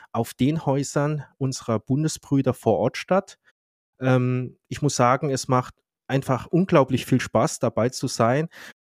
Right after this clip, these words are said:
um neue Verbindungshäuser, aber auch neue Universitätsstädte und Hochschulorte kennenzulernen.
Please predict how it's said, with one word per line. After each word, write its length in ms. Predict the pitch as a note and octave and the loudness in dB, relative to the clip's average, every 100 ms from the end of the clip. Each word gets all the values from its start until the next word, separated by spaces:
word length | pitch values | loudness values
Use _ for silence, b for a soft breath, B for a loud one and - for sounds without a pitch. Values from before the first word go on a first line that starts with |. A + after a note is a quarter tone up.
| _ _ - | _ _ -12
um 380 | A#2+ B2+ B2+ A#2+ | -4 -2 -2 -4
neue 420 | C#3 B2+ B2+ B2+ A2+ | 0 4 6 6 4
Verbindungshäuser, 880 | B2 C#3 D#3 E3+ - D3+ C#3+ D3+ | 0 2 0 0 2 2 4 2
aber 180 | G2 A2+ | 2 0
auch 160 | A#2 - | 0 2
neue 220 | B2+ B2+ | 2 2
Universitätsstädte 1200 | C3 B2 A#2+ - G#2+ - C3 C3+ - C3 B2+ C#3 | 0 0 0 -2 -8 -2 -2 -2 -4 -2 0 0
und 160 | A#2+ G#2+ | -2 -2
Hochschulorte 580 | B2+ - B2 G#2+ G#2+ | -4 0 0 0 -2
kennenzulernen. 720 | - A#2+ D3 - D3+ D3+ D#3+ | -2 -2 -2 -2 2 4 2